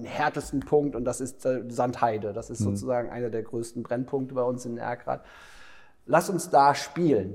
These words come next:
Speaker 1: ja, mit den Kindern, einen Samstag. Hab ich gedacht, okay, machen wir. Und dann bin ich mit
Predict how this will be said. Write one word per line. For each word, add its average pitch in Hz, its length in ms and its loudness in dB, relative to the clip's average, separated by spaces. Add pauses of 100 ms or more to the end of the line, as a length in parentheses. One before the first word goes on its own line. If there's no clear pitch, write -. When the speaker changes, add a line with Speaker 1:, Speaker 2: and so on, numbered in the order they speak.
(160)
Speaker 1:
ja, 123 140 0
mit 139 160 2
den 127 100 0
Kindern, 135 360 0
einen 135 260 0
Samstag. 101 480 -2
Hab 85 100 -2
ich 165 60 -6
gedacht, 185 160 -4
okay, 254 220 -6
machen 247 280 -6
wir. 95 240 -2
Und 131 80 -6
dann 120 220 -6
bin 139 120 -4
ich 131 120 -6
mit 131 220 -8